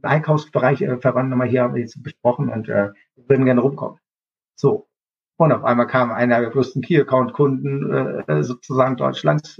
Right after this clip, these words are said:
äh, zu mir geschoben und sagte, "Hammer. Das ist unsere, unsere Stammabteilung, ein cooles Produkt. So, das können wir verjüngen und tralala und hin und her." Ja, auf einmal ist er eingestiegen und der hat dann doppelt so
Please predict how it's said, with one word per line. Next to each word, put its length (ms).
äh, 200
zu 140
mir 140
geschoben 600
und 160
sagte, 480
"Hammer. 300
Das 320
ist 260
unsere, 240
unsere 220
Stammabteilung, 800
ein 240
cooles 340
Produkt. 460
So, 180
das 140
können 160
wir 100
verjüngen 420
und 140
tralala 320
und 120
hin 60
und 160
her." 220
Ja, 180
auf 140
einmal 260
ist 140
er 60
eingestiegen 460
und 120
der 60
hat 120
dann 80
doppelt 280
so 100